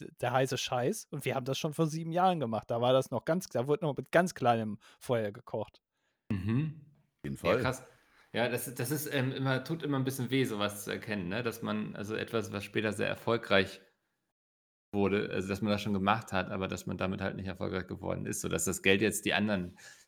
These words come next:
Speaker 2: verdienen, die Joe Rogans dieser Welt und die
Speaker 3: Ja, das,
Speaker 2: Podcasts, ähm, dass man
Speaker 3: das
Speaker 2: da
Speaker 3: ist
Speaker 2: nicht
Speaker 3: doch
Speaker 2: zu
Speaker 3: meistens,
Speaker 2: <laughs>
Speaker 3: das ist doch meistens so ein Männerproblem, dass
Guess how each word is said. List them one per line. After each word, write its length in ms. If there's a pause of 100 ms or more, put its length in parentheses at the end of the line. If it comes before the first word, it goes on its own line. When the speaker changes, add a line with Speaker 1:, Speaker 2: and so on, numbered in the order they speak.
(100)
Speaker 2:
verdienen, 340
die 120
Joe 200
Rogans 460
dieser 300
Welt 380
und 340 (720)
die 60
Speaker 3:
Ja, 100
das, 80
Speaker 2:
Podcasts, 680
ähm, 540
dass 180
man 140
Speaker 3:
das 100
Speaker 2:
da 60
Speaker 3:
ist 160
Speaker 2:
nicht 200
Speaker 3:
doch 80
Speaker 2:
zu 60
Speaker 3:
meistens, 920 (100)
Speaker 2:
<laughs> 60
Speaker 3:
das 140
ist 100
doch 80
meistens 480
so 140
ein 60
Männerproblem, 800
dass 260